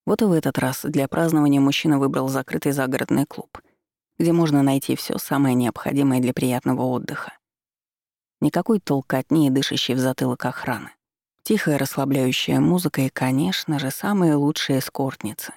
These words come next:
которые готовы наизнанку вывернуться, лишь бы угодить и получить свои кровные. «Значит, ты всё-таки прибрал к рукам ночное небо?»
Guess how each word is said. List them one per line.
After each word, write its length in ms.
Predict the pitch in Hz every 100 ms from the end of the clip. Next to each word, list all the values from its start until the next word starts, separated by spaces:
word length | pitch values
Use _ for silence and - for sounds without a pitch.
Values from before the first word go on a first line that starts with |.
| _ _ -
которые 380 | - - 143 135
готовы 360 | 131 147 143
наизнанку 720 | 151 165 170 175 139 131 -
вывернуться, 640 | 135 135 - 117 120 - - _ _ _ -
лишь 220 | 143 135
бы 120 | 131
угодить 500 | 127 127 135 143 -
и 40 |
получить 420 | - 139 131 - -
свои 280 | - 131
кровные. 440 | 135 - 120 - - _ _ _ _ _ _ _ _ _ -
«Значит, 800 | 139 139 143 160 - 156 - -
ты 120 | 151
всё-таки 540 | 139 151 147 143 139 131
прибрал 440 | - 139 151 175
к 100 | -
рукам 360 | 147 - 123 127
ночное 460 | 127 - 139 143
небо?» 360 | 131 123 -